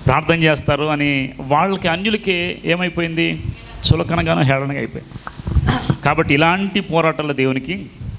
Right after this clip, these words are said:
నచ్చవు. అందుకే దావీదును పక్కన కూర్చున్నావు. అంత గొప్ప దావీదునే పక్కన కూర్చోడు, మనం ఎంత ఇంకా చెప్పండి ఇంకా. కాబట్టి చేతులతో యుద్ధాలు, రాజకీయాలు,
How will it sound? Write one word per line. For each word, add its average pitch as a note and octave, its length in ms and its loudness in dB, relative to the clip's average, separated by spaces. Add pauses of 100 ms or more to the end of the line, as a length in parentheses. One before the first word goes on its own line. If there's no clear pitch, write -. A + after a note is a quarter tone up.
(600)
నచ్చవు. G2 340 2 (560)
అందుకే C#3+ 220 4
దావీదును C#3+ 400 2
పక్కన C#3 320 2
కూర్చున్నావు. D3 420 -2 (160)
అంత D3+ 220 2
గొప్ప C3+ 340 2
దావీదునే F3 460 0
పక్కన E3 320 -4
కూర్చోడు, D#3 300 -2
మనం C#3+ 180 -2
ఎంత D#3+ 140 -4
ఇంకా D3+ 280 -2
చెప్పండి C#3 260 -2
ఇంకా. - 160 -8 (760)
కాబట్టి G3 480 4 (120)
చేతులతో G3+ 440 4
యుద్ధాలు, E3+ 720 0 (640)
రాజకీయాలు, D#3+ 800 2